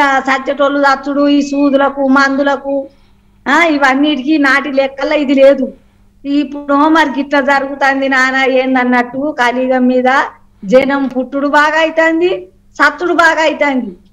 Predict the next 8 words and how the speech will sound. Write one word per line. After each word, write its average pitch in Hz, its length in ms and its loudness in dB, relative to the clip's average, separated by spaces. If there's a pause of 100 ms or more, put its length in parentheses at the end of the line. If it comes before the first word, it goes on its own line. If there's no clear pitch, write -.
(140)
మంచి 254 280 -6
మంచి 349 280 0
వాళ్ళే, 349 560 4 (120)
ఇరవై, 277 460 -4
ఇరవై 302 380 -2
ఐదు 294 240 2
ఏళ్ళ 302 240 2
వాళ్ళే 311 300 4